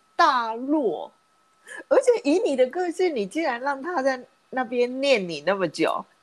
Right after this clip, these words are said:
Speaker 1: 是不是？我已经，<laughs> 我已经忍了。然后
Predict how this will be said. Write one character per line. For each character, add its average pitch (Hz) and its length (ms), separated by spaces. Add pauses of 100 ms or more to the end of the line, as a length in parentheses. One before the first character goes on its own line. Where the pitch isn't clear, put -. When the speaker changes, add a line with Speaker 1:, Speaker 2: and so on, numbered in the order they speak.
(180)
Speaker 1:
是 392 220
不 302 160
是？ 302 420 (120)
我 240 100
已 269 40
经， - 240
<laughs> 339 100
我 311 160
已 349 60
经 320 240
忍 254 220
了。 339 200 (560)
然 311 360
后 - 100